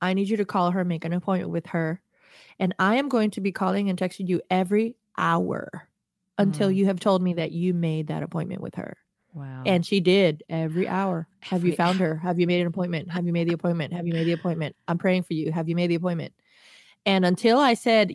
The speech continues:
Speaker 1: "Yes, I made the appointment for so-and-so day," she said, "Okay, I'm gonna check on you tomorrow." And that was my lifeline. That,
Speaker 2: Wow.
Speaker 1: that saved my life, literally, because at this point, I couldn't trust myself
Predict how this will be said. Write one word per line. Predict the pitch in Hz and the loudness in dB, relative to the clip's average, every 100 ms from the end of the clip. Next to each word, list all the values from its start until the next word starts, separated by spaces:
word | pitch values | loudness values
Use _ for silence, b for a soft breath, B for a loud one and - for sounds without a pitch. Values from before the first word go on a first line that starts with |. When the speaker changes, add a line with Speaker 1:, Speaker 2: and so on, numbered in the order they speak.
| 170 | -2
Speaker 1:
"Yes, | 208 175 - | 0 2 0
I | 185 | -2
made | 180 190 | -2 0
the | 196 | 0
appointment | 185 185 180 175 | 0 0 -2 -4
for | 165 | -6
so-and-so | 160 - 185 180 - 160 | -2 2 2 2 0 -4
day," | 151 123 82 170 _ | -2 -4 -4 -8 _
she | - 202 | -10 -6
said, | 196 165 - | -2 -2 -2
"Okay, | 170 170 185 131 170 _ _ _ _ | -4 -2 -4 -4 -6 _ _ _ _
I'm | - | -6
gonna | 185 | -2
check | 202 190 | 0 0
on | 180 | 0
you | 170 | -2
tomorrow." | 160 151 104 - - _ _ _ _ _ _ _ - | -4 -6 -8 -10 -16 _ _ _ _ _ _ _ -2
And | 196 185 175 | 2 2 2
that | 170 180 202 - | 4 4 4 2
was | 185 175 | -2 0
my | 170 | 0
lifeline. | 160 139 143 - - 180 - _ _ _ _ 190 | 2 0 -4 -6 -8 -10 -14 _ _ _ _ -2
That, | 180 180 202 | 2 2 0
Speaker 2:
Wow. | - | -2
Speaker 1:
that | 185 185 - | 0 0 0
saved | - 180 170 | 0 0 0
my | 170 156 | -4 -4
life, | 147 135 _ | -4 -8 _
literally, | 196 196 190 170 151 - - _ _ _ _ _ _ - | 2 4 4 2 0 -6 -10 _ _ _ _ _ _ 2
because | 214 196 208 175 160 160 - - - _ _ _ - | 2 4 4 4 4 0 -4 -14 -18 _ _ _ -2
at | 202 196 | -2 0
this | 208 196 | 0 -2
point, | - 202 180 165 - | -4 -2 0 -2 -4
I | 170 | -4
couldn't | - 180 - | -2 -4 -4
trust | - 175 - - | -4 -4 -4 -4
myself | 165 - 170 160 | -6 -2 -2 -4